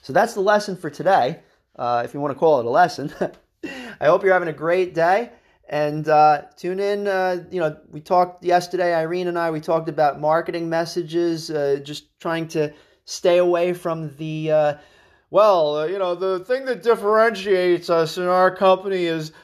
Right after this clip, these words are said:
customer service." <laughs> They're like, "Uh, yeah, uh, duh, everybody does that. So, like, what the heck?" So, yeah, stay away from those banal, just like, eh, messages,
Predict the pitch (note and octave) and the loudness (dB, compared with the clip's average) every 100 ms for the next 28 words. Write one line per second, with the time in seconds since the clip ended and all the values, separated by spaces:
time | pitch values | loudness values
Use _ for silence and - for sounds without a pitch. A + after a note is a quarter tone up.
0 | _ - C4 C4 C#4 A3 G#3 F3+ - G3 | _ 0 0 2 0 2 2 0 2 4
1 | G#3 F#3+ D#3+ C3 - - - - F3 G3+ | 4 2 -2 -8 -10 -18 -20 -20 -6 -2
2 | F#3+ F#3 - E3 E3 - - C#3+ - C3 | -2 -4 -4 -2 -2 -6 -8 -8 -8 -12
3 | - - - _ G3+ G#3+ G#3+ G3+ - G#3 | -12 -18 -20 _ -2 2 2 -2 -8 -8
4 | G#3+ A3+ - F#3+ E3+ E3 E3 G3 F#3+ F3+ | -2 -2 0 2 0 0 2 4 4 2
5 | F3+ E3 A3+ G3 E3 B2 C3+ C3+ C3 C#3+ | -2 -6 -4 -4 -6 -4 -4 -4 -4 -2
6 | D3+ F3 - E3 D#3 E3+ F3+ F#3 G#3 D3+ | -2 -2 -6 -6 -4 -4 -2 0 2 0
7 | - - _ _ - E3+ D#3+ D3+ G3 D3+ | -2 -14 _ _ 0 2 2 2 0 -2
8 | - _ - A3+ A#3 A#3+ G#3+ G#3+ F#3+ F3 | -6 _ -4 2 4 4 2 -2 -2 -2
9 | C3+ D#3+ E3+ F#3+ F3+ F3 E3+ D3+ D#3 - | -4 -4 -2 -2 -2 0 -2 -6 -12 -4
10 | D3 C#3+ D#3 F3+ F3 D#3+ D#3 E3+ D#3+ C#3 | -4 -2 -2 0 0 0 0 -2 -4 -8
11 | C3+ C#3 C3 | -4 -4 -4